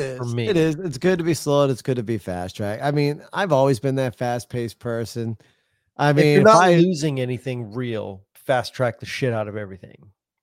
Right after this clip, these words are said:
Speaker 2: Right. Now, and at, at this point with overpriced goods dot com, we're not losing anything right now, at least for
Speaker 1: Correct.
Speaker 2: three months. I've got
Speaker 1: Right.
Speaker 2: three months to dabble with this before I pull the plug.
Speaker 1: Right.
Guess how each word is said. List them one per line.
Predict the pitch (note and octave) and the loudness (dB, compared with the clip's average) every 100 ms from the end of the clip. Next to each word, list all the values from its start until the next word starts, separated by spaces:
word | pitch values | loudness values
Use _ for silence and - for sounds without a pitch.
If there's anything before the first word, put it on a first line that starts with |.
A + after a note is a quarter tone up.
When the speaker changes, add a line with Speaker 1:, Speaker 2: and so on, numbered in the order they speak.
| _ | _
Speaker 2:
Right. | F3 E3+ E3 | -2 0 0
Now, | F#3+ A3 A3+ | 0 0 0
and | A#3 A3+ | 0 2
at, | A3+ G3+ E3+ | 2 0 0
at | G3 F3+ | -2 0
this | B3+ - | -2 -2
point | - G#3 F3 | 2 2 4
with | D#3 D#3 D#3 D#3 | 4 6 4 2
overpriced | E3 E3 D#3 D3+ D3+ C#3+ - | 2 2 2 0 0 0 -2
goods | D3+ A2 | -4 -2
dot | C#3+ B2 - | -4 -4 -6
com, | D#3 D3 C3 | -4 -4 -4
we're | C3 | -2
not | C#3+ C3+ | 0 0
losing | B2 D3+ A#2+ A#2+ | 2 2 2 -2
anything | G2 F#2 F#2+ F2 | -6 -8 -10 -10
right | F2 | -10
now, | F2 F2 | -8 -8
at | A2 | 0
least | D#3 F3 B2 | 2 4 2
for | |
Speaker 1:
Correct. | A2+ B2 | -2 -4
Speaker 2:
three | A#2+ C3 | -2 -2
months. | A2 E2 A1+ - - | -2 -6 -10 -12 -4
I've | C#3 B2 | -2 0
got | D#3 | -2
Speaker 1:
Right. | C#3 | -2
Speaker 2:
three | - D#3+ F3+ | -4 -4 -2
months | D#3+ D3+ - | 0 -2 -2
to | |
dabble | B2 B2+ B2 B2+ B2 | -2 -2 -2 -2 -2
with | B2+ | 0
this | B2+ B2+ - - _ | 0 -2 -4 -16 _
before | B2 - B2 | -8 0 0
I | A2+ | 0
pull | G2+ A2+ | -2 -4
the | G2 | -4
plug. | - D#2+ G#1+ - _ _ _ | -8 -10 -12 -18 _ _ _
Speaker 1:
Right. | A#2+ G#2 | -16 -16